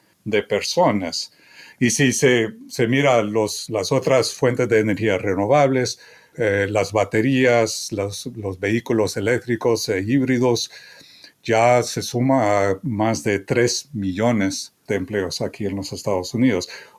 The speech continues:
Uno de cada cuarenta y cinco personas trabajando en los Estados Unidos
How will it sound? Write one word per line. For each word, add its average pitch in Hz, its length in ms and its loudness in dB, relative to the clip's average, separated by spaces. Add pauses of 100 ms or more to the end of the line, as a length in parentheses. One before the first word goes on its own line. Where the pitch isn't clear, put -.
Uno 147 420 4
de 123 160 2
cada 123 340 0
cuarenta 113 500 -4
y 95 60 -6
cinco 131 560 0 (200)
personas 107 720 -2
trabajando 101 440 -2
en 98 80 -4
los - 180 -10
Estados 104 340 -4
Unidos 101 380 -4